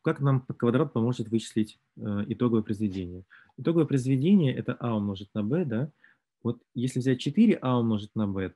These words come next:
то его можно представить в виде произведения, э, в виде разности двух квадратов. Нужно сделать одно полное сложение а плюс б, одно полное вычитание а минус б.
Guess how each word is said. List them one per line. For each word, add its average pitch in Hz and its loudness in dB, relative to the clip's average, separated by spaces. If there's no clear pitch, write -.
то 135 2
его 135 0
можно 135 0
представить 143 0
в - -10
виде 131 0
произведения, 107 -2
э, 120 0
в 120 0
виде 127 2
разности 147 0
двух 120 -2
квадратов. 107 -4
Нужно 123 -2
сделать 110 -2
одно 113 -2
полное 101 -2
сложение 98 -6
а 107 -6
плюс 98 -6
б, 180 2
одно 117 -2
полное 104 0
вычитание 104 -4
а 110 -4
минус 98 -4
б. 170 2